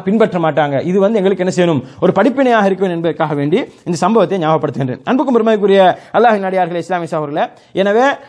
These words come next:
அல்லாஹு தாலாவிடமிருந்து வரக்கூடிய எந்த ஒரு அருட்கொடையா இருந்தாலும், அந்த அருட்கொடைகள்ல மிகச்சிறந்த அருட்கொடை என்னன்னு சொன்னா, அதுக்காக தான் நான் இதுல, இவ்வளவுலாம் சொன்னேன். என்னன்னு சொன்னால், அல்லாஹ்விடமிருந்து நாங்க பெறக்கூடிய அருட்கொடைகள்ல மிகச்சிறந்த அருட்கொடை தான் இந்த சத்திய மார்க்கத்தை அதன் தூய வடிவில அறிந்து கொள்ளக்கூடிய பாக்கியம் எங்களுக்கு கிடைச்சிருக்குது.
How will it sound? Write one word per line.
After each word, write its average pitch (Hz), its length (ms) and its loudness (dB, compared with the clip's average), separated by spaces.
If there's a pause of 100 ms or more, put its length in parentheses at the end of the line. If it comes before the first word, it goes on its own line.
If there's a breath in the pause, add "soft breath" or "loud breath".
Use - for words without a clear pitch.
(140 loud breath)
அல்லாஹு 208 360 2
தாலாவிடமிருந்து 180 640 0 (120)
வரக்கூடிய 196 520 0
எந்த 220 280 0
ஒரு 202 140 4
அருட்கொடையா 185 360 2
இருந்தாலும், 156 260 -2
அந்த 165 140 2
அருட்கொடைகள்ல 202 580 0
மிகச்சிறந்த 220 440 2
அருட்கொடை 190 260 0
என்னன்னு 170 180 -6
சொன்னா, 170 140 2
அதுக்காக 226 260 0
தான் 220 140 2
நான் 190 100 0
இதுல, 190 200 -2
இவ்வளவுலாம் 202 360 0
சொன்னேன். 160 220 -8 (240 loud breath)
என்னன்னு 196 260 -2
சொன்னால், 196 300 0
அல்லாஹ்விடமிருந்து 202 460 2
நாங்க 180 160 -4
பெறக்கூடிய 196 360 2
அருட்கொடைகள்ல 185 640 0 (300 loud breath)
மிகச்சிறந்த 262 720 2
அருட்கொடை 208 340 0
தான் 233 260 -2 (260 soft breath)
இந்த 190 200 -4
சத்திய 196 420 0
மார்க்கத்தை 196 500 0
அதன் 175 280 -2
தூய 226 280 0
வடிவில 190 380 2 (360 loud breath)
அறிந்து 233 360 2
கொள்ளக்கூடிய 185 480 0
பாக்கியம் 185 380 0
எங்களுக்கு 156 240 -2
கிடைச்சிருக்குது. 139 440 -4